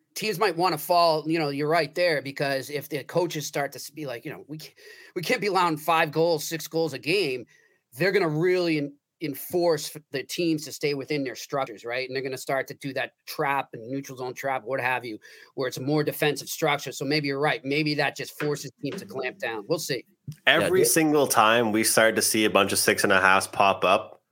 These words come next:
Speaker 3: no joke, that's when you start to switch your bet to the under. It happens
Speaker 1: Yeah.
Speaker 3: every
Speaker 1: Good point.
Speaker 3: single year.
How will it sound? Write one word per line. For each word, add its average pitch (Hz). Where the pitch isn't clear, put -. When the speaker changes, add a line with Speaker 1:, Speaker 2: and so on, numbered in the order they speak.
Speaker 3:
no 117
joke, 110
that's 110
when 107
you 107
start 101
to 98
switch -
your 98
bet 92
to 92
the 95
under. 85
It 98
happens 139
Speaker 1:
Yeah. 123
Speaker 3:
every 131
Speaker 1:
Good -
point. 156
Speaker 3:
single 123
year. 101